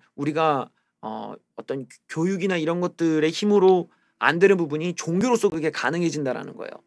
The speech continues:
어, 종교로서 인간이 절제하고 종교로서, 어, 인간이, 어, 인내하고 종교로서, 어, 어떤 남들에게 피해를 주지 않는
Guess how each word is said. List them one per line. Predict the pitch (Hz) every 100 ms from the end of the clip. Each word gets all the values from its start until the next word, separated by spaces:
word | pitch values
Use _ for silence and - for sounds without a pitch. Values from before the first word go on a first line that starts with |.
| _ _ _ _
어, | 113 123 120 110 -
종교로서 | - 185 202 208 190
인간이 | 156 156 156
절제하고 | 147 135 139 165 139 120 170 175 - _
종교로서, | - 160 165 185 170 165 151 135
어, | 139 143
인간이, | - 143 156 139 135 -
어, | - - 60 - -
인내하고 | 180 196 175 123 - 226 - _ _ _
종교로서, | - 156 170 185 170 156 - 156 139 -
어, | - 117 117 113 - -
어떤 | - 123 113
남들에게 | 123 120 139 160 180 160 156 151 147 143 135 147
피해를 | - 220 214
주지 | 165 156
않는 | - 127 147 120